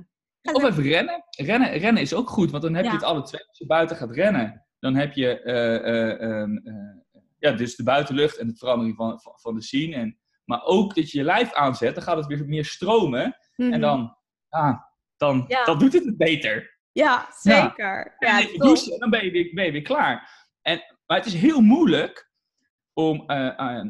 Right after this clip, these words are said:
Speaker 2: want vaak heb je het dan druk en ben je een soort stress, om dan een uur te nemen om, zeg maar, naar buiten te gaan of je spulletjes aan te doen, naar buiten te gaan, te rennen, te douchen. En dan heb je, zeg maar, een uur verloren.
Speaker 1: Ja, terwijl het
Speaker 2: Eh, er is
Speaker 1: eigenlijk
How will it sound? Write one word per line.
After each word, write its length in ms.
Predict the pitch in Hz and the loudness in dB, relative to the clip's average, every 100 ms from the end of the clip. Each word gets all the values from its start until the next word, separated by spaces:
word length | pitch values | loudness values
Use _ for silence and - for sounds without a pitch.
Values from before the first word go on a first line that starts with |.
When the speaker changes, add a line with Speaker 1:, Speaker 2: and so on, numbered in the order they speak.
| - | -12
Speaker 2:
want 140 | 139 | -8
vaak 220 | - 190 | -2 0
heb 80 | 160 | -2
je 40 | 143 | -8
het 100 | 127 | -6
dan 100 | 117 | -4
druk 240 | 123 196 | -4 -6
en 140 | 180 127 | -6 -4
ben 100 | 113 | -4
je 60 | |
een 60 | 113 | -4
soort 180 | 113 107 | -8 -14
stress, 400 | - 143 180 - | -10 -4 -4 -4
om 120 | 147 | -6
dan 140 | 151 | -4
een 140 | 143 143 | -4 0
uur 240 | 247 285 - | 2 2 2
te 80 | |
nemen 640 | 160 208 214 131 160 339 _ _ - | -2 0 2 2 0 -4 _ _ -6
om, 240 | 147 143 127 | -6 -6 -6
zeg 140 | 143 | -2
maar, 120 | 139 | 0
naar 80 | 135 | 2
buiten 340 | 143 147 143 | 2 2 0
te 80 | 147 | -8
gaan 380 | - 139 131 117 | -2 0 0 -4
of 120 | 113 | -10
je 80 | 110 | -14
spulletjes 440 | - 151 139 - | -6 -4 -4 -4
aan 140 | 120 131 | -4 -4
te 120 | 123 | -4
doen, 320 | 135 135 127 _ _ | -2 -2 -2 _ _
naar 100 | 101 | -2
buiten 340 | 127 135 - | 0 0 -6
te 80 | - | -8
gaan, 340 | 131 120 113 | -2 0 -2
te 80 | 113 | -4
rennen, 440 | 120 139 127 123 - _ _ | -2 0 0 -2 -6 _ _
te 100 | 113 | -6
douchen. 500 | 143 139 139 123 120 | -2 -2 -2 -4 -4
En 80 | 143 | -2
dan 260 | 131 127 _ _ _ | -2 -2 _ _ _
heb 140 | - | -8
je, 80 | 151 | -6
zeg 100 | 156 | -4
maar, 120 | 151 - | -4 2
een 60 | 214 | 4
uur 160 | 214 | 4
verloren. 640 | 135 165 247 196 120 151 - _ _ | 4 2 4 4 4 2 0 _ _
Speaker 1:
Ja, 440 | 226 269 233 - - _ _ _ _ - | 0 2 2 -4 -20 _ _ _ _ -8
terwijl 220 | 220 247 | 0 0
het 80 | 190 | 0
Speaker 2:
Eh, 40 | 240 | 0
er 0 | |
is 40 | 294 | 2
Speaker 1:
eigenlijk 200 | - 202 | 2 0